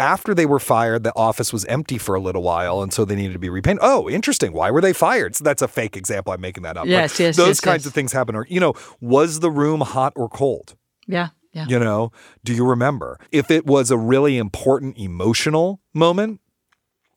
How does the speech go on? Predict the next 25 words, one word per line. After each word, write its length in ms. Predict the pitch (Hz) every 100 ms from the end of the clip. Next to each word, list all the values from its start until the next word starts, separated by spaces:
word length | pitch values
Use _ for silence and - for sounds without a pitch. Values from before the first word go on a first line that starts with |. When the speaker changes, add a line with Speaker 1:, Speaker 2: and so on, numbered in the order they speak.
| _
Speaker 1:
usually 640 | 120 110 131 127 120 120 107
people 440 | - - 113 104
will 120 | 98
really 360 | 95 92 90 87
remember 680 | 92 85 85 85 90 87 -
the 120 | 104 95
sensory 400 | 95 87 117 110
details 420 | 123 135 135 131
because 260 | 110 101 -
part 220 | 101 95
of 80 | 98
what's 160 | 92
going 220 | - 92
on 220 | 87 87 90
is 100 | 95
your 100 | 85
brain 440 | 82 80 85 95
is 100 | 92
kind 240 | - 90
of 100 | 80 -
opening 460 | 95 85 113 92 78
up 280 | 78 131 - - - - -
and, 120 | 110
Speaker 2:
Yeah. 60 |
Speaker 1:
like, 120 | 98